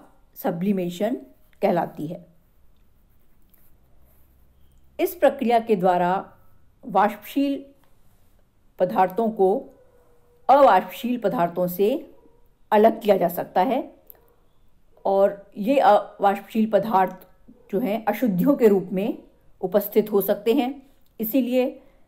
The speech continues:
ये पदार्थ का शुद्धिकरण करने के काम में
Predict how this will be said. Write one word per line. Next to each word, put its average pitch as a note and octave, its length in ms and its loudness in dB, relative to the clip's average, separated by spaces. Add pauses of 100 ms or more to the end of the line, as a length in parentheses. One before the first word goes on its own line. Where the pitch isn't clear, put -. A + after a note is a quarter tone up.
(760)
ये A3 180 -4
पदार्थ A3+ 500 0
का G#3 240 0 (640)
शुद्धिकरण A3 580 2
करने F3+ 280 2
के G3+ 220 0 (460)
काम F#3+ 200 -2
में F#3 360 -6